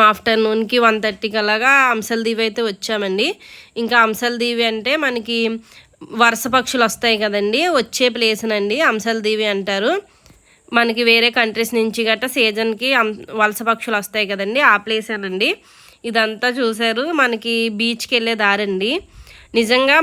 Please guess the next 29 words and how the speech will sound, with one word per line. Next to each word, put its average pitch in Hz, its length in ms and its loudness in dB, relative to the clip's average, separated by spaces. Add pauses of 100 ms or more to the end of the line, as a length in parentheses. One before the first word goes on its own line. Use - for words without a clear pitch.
మనకి 262 280 0
బీచ్ 240 360 -4
అనేది 262 320 -2
కొంచెం 247 200 0 (100)
ఊరికి 247 280 -2
దగ్గరలోనే 240 580 -2
ఉంటుందండి, 226 640 -4
కానీ 269 180 0 (120)
అంశలదేవి 240 540 -4
అలా 226 120 0 (160)
కాదండి. 214 420 0 (580)
ఊరు 247 220 6
ఎక్కడో 233 280 0 (160)
ఉందండి, 233 400 0 (120)
బీచ్ 233 240 -4 (100)
ఎక్కడో 233 220 -2 (120)
ఉందండి. 220 360 -2 (120)
దీనికి 247 300 -2 (680)
ఎంట్రీ 233 320 2
టికెట్ 240 360 0
కూడా 254 140 4 (100)
పెట్టారండి. 226 640 0 (760)
మనం 226 220 2 (120)
ఏదో 226 180 -2 (180)
ఒక 247 120 -2 (220)
ఫారెస్ట్‌లో 226 580 -2
ట్రావెల్ 220 400 -2
చేసినట్టు 233 520 -4
ఉందండి. 220 440 -2